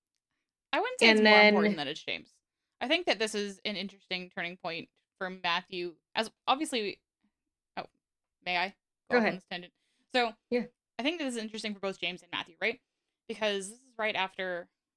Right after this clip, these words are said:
Speaker 1: um, James and Grace have broken off their understanding, right?
Speaker 2: Yeah.
Speaker 1: And so he is seeing Cordelia and, like, having, obviously, emotions for Cordelia. But also, we see Matthew,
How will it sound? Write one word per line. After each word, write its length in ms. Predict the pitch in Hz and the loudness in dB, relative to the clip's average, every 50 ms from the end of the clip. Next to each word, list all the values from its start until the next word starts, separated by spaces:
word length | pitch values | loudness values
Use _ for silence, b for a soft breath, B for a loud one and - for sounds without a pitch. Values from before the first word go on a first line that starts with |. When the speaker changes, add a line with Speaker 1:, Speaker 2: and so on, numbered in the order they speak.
| _ _ _ | _ _ _
Speaker 1:
um, 260 | 185 175 - - - 80 _ _ _ _ _ _ _ _ _ _ _ _ _ _ _ _ _ 196 | -12 -10 -10 -14 -16 _ _ _ _ _ _ _ _ _ _ _ _ _ _ _ _ _ _ _
James 380 | 214 202 196 190 190 190 185 185 _ _ - | -2 -2 -2 -4 -6 -10 -14 _ _ _ -6
and 240 | 185 180 180 180 | -6 -6 -8 -10
Grace 320 | _ - 175 175 165 165 - | _ -8 -6 -6 -6 -6 -6
have 260 | - 160 165 170 - | -6 -6 -8 -8 -6
broken 260 | - 190 196 190 185 165 | -6 -6 -4 -4 -4 -6
off 200 | 156 160 156 - | -6 -6 -8 -10
their 100 | _ - | _ -12
understanding, 600 | 156 - - - - - 101 85 - 90 - - _ - | -12 -10 -12 -12 -10 -10 -8 -8 -10 -12 -14 -12 _ -4
right? 200 | 190 175 - - _ _ _ _ _ - | -4 -4 -4 -8 _ _ _ _ _ 0
Speaker 2:
Yeah. 280 | 196 185 - - - - _ _ _ _ _ - | 2 2 2 2 -4 -12 _ _ _ _ _ -6
Speaker 1:
And 340 | 208 202 196 190 190 185 185 - | -4 -4 -4 -6 -8 -10 -10 -8
so 380 | - 190 190 185 185 185 180 180 180 180 _ _ 196 | -6 -4 -4 -4 -6 -8 -10 -16 -20 -20 _ _ _
he 220 | 196 190 190 190 | -8 -6 -6 -6
is 100 | 180 175 175 _ _ _ _ _ _ _ _ _ _ _ _ _ _ _ _ _ _ _ _ | -6 -8 -10 _ _ _ _ _ _ _ _ _ _ _ _ _ _ _ _ _ _ _ _
seeing 340 | - 214 190 185 190 185 180 180 180 _ _ _ _ _ _ _ - | -4 -4 -2 -4 -6 -8 -14 _ _ _ _ _ _ _ _ _ -6
Cordelia 540 | 196 180 175 180 175 170 175 170 170 180 - | -6 -6 -4 -4 -4 -2 -2 -2 -4 -4 -6
and, 100 | - 185 | -8 -12
like, 140 | 185 165 170 _ - | -14 -20 _ _ -6
having, 380 | 180 180 175 175 175 170 175 180 _ _ _ _ _ _ _ _ _ _ _ _ _ _ _ _ _ | -6 -4 -4 -6 -10 -10 -14 _ _ _ _ _ _ _ _ _ _ _ _ _ _ _ _ _ _
obviously, 260 | 180 180 180 - 180 175 | -16 -16 -12 -10 -8 -8
emotions 340 | 175 165 170 170 - 175 _ | -6 -6 -8 -10 -10 _ _
for 100 | - 175 | -12 -12
Cordelia. 460 | - - 165 151 165 165 165 170 180 - _ _ _ _ _ - | -10 -12 -10 -8 -8 -6 -6 -8 -10 -12 _ _ _ _ _ 0
But 100 | 233 - | 0 2
also, 480 | - 277 330 330 349 285 254 226 117 226 | 2 2 2 2 0 0 0 0 -2 -4
we 60 | 233 | -8
see 260 | 233 - 254 233 220 208 | -6 -4 -4 -4 -4 -4
Matthew, 500 | 190 185 175 185 196 - 175 160 156 | -4 -4 -4 -4 -4 -6 -10 -12 -12